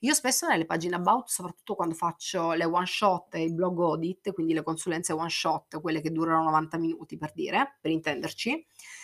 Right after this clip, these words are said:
guardo la pagina about e vedo spesso queste foto con dei paesaggi meravigliosi e poi una figura, eh,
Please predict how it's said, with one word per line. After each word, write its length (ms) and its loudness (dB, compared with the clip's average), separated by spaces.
guardo 320 10
la 100 4
pagina 340 6
about 380 2
e 60 -4
vedo 240 -2
spesso 760 0
queste 240 0
foto 380 0
con 140 0
dei 120 -2
paesaggi 640 6
meravigliosi 880 0
e 160 -6
poi 180 -2
una 140 -4
figura, 800 4
eh, 180 -2